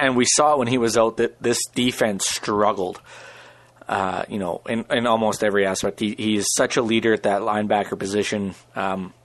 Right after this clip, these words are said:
you know, and just a consummate professional.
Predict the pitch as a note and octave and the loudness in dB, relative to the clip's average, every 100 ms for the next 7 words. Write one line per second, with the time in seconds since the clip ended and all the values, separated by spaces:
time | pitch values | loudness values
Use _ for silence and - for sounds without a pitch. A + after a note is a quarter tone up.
0 | - A2 F#2 F2+ G2+ G2 G#2+ - _ _ | -14 -4 -4 -2 -6 -4 -4 -6 _ _
1 | - - - - - - _ _ _ _ | -20 -20 -20 -20 -20 -20 _ _ _ _
2 | _ _ _ C3+ - D3+ D#3 C#3+ - C3+ | _ _ _ -6 0 0 0 -4 0 0
3 | D#3 - | 0 -6